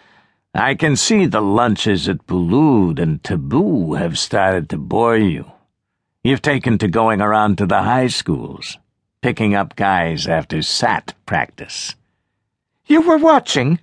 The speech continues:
Tess shot up. That would be just like the bastard, thinking he could do that. "It just happened." She backed off, a little ashamed, but a lot more ashamed that she had to justify herself.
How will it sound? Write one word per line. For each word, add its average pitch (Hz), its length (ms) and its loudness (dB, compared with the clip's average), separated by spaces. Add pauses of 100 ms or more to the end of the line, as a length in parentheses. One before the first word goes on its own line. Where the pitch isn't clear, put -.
(460)
Tess 107 220 0
shot 92 360 0
up. 90 220 0 (560)
That 85 220 -2
would 87 160 -4
be 85 120 -2
just 92 300 -2
like 95 380 0 (100)
the - 220 -10
bastard, - 580 -8 (260)
thinking 85 300 -2
he 82 140 -2
could - 180 -8
do 87 200 0
that. 92 300 0 (760)
"It 208 260 -2
just - 400 0
happened." 87 640 -4 (540)
She - 180 -4
backed 92 400 0
off, 82 320 0
a 85 60 -8
little 87 260 -2
ashamed, 80 540 -2 (320)
but 117 100 2
a 113 80 6
lot 117 240 4
more 110 240 2
ashamed 85 480 0
that 85 140 -4
she 98 120 -2
had 98 160 -2
to 85 80 -4
justify 85 720 -4
herself. 65 540 -6